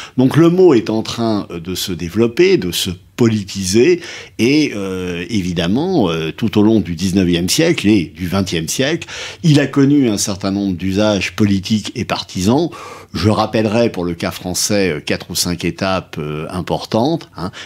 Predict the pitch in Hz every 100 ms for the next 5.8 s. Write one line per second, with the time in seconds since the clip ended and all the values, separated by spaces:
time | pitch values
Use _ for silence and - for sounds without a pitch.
0 | - 104 101 127 135 127 123 120 127 123
1 | 104 92 107 110 - - 143 90 85 85
2 | 82 95 95 87 87 92 101 131 - 170
3 | 101 98 - - - - 107 139 131 185
4 | 135 - 101 87 110 113 117 110 120 110
5 | 101 95 101 - 120 107 -